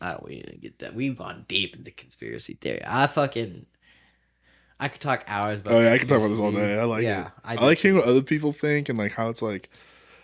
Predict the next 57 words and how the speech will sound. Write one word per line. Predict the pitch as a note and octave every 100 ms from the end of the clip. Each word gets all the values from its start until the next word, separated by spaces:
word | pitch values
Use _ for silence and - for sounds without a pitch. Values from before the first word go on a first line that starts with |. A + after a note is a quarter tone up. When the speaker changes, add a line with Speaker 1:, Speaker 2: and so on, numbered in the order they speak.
| _ _ _ _ _ -
Speaker 2:
'Cause | D3
it | C3+
comes | D#3 D3
down | D#3
to | C#3
how | - A#2+
we're | A2+
all | A2 G2+
rationalizing | F#2 F2 - G#2+ A2 A2+ A#2+ B2 - -
our | F#2+ F2+
re-, | F2+
own | G2 F#2+ F2+
re-, | F2 -
our | F#2+ F2+
reality. | D#2+ F#2 F2+ F#2 - -
Speaker 1:
Yeah. | G2+ G2 F2+
Speaker 2:
I |
shouldn't | - A2+
say | -
our | F#2 F2+
own, | F#2+ G2+
'cause | F#2 E2 - _ -
there's | F2
only, | F2 E2 -
there's | F2+ F2
one | D#2+
reality. | D#2+ D#2+ E2 E2+
Speaker 1:
You | B2+ F2+
Speaker 2:
We |
all | F2+
Speaker 1:
c- |
Speaker 2:
just | F2 - - _ - -
have | G#2+
our | G2+
own | F#2
bubble | F#2 E2+ F2 F#2+
within | G2+ - G2+ G2
that | F#2+
reality, | G#2+ G#2+ G#2+ A#2+ A#2+
and | F#2+
we | F2
kinda | F2 D#2+
just | C#2 -
go | D#2+
about | D#2+ E2
our |
bubble. | E2+ F2 G#2 - -
Speaker 1:
That's | A2+ A#2+
not | D3+ -
true. | C3 C#3
We | G2
don't | D3 A#2+
know | D#2
that. | E2+ A#2 D3 _ - -
Speaker 2:
True. | E2 D#2+ F#2+ _ _
Speaker 1:
We | C3+
could, | C#3+ D3+